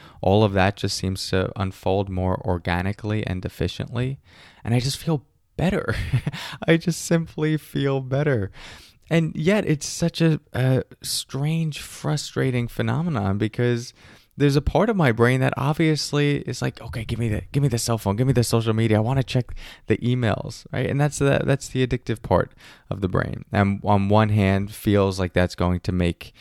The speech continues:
me happier to some extent. But the, the actual reality of it is that it doesn't. It gives me a tep-, temporary dopamine fix, and then I, I end up feeling worse.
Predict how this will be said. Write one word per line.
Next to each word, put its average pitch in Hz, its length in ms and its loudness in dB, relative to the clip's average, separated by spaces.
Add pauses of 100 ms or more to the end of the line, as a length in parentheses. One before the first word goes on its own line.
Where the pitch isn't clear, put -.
(280)
me 90 160 -2
happier - 500 -4 (400)
to - 340 -4 (160)
some 90 240 -2
extent. - 640 -6 (460)
But 95 260 2 (100)
the, 98 560 0
the 95 360 0
actual 101 420 0
reality 117 580 -2
of 95 160 2
it 98 120 2
is 98 260 0
that 98 240 2 (220)
it 110 100 -4
doesn't. 113 420 -2
It 95 120 0
gives 107 180 2
me 110 160 0
a 107 60 2
tep-, - 340 -4 (100)
temporary 110 520 2
dopamine 101 680 -4 (140)
fix, - 500 -2 (520)
and 101 220 0
then 101 160 2
I, 104 300 2 (180)
I 98 120 2
end 95 200 -2
up 95 120 -6
feeling 92 360 -2
worse. - 520 -6